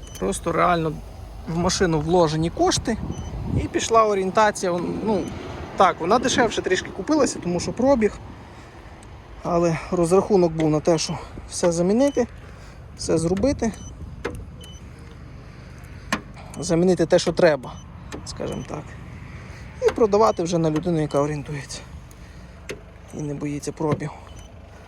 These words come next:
Зате має нове авто на дуже шикарній комплектації, скажімо так.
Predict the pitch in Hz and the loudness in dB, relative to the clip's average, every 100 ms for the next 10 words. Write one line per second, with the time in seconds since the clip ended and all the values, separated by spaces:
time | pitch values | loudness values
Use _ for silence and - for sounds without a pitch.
0 | - - 160 151 214 208 185 180 170 170 | -18 -12 -8 -6 -2 0 2 2 2 4
1 | 185 220 254 - - 151 - 175 202 - | 8 8 6 0 -6 -6 -2 -2 -2 -6
2 | - - - - - - - - - - | -18 -18 -18 -18 -16 -16 -16 -16 -16 -14
3 | - - - - - - - 156 160 165 | -12 -12 -12 -14 -14 -16 -10 -2 4 4
4 | 202 - 175 175 175 214 - - - - | 2 -2 0 2 2 -2 -6 -12 -12 -12
5 | - - - 202 185 180 196 208 202 240 | -10 -6 -2 2 4 4 4 4 2 -2
6 | - 165 160 180 160 - 160 170 156 165 | 2 2 2 -4 -4 -2 0 -2 -2 -4
7 | 175 | -6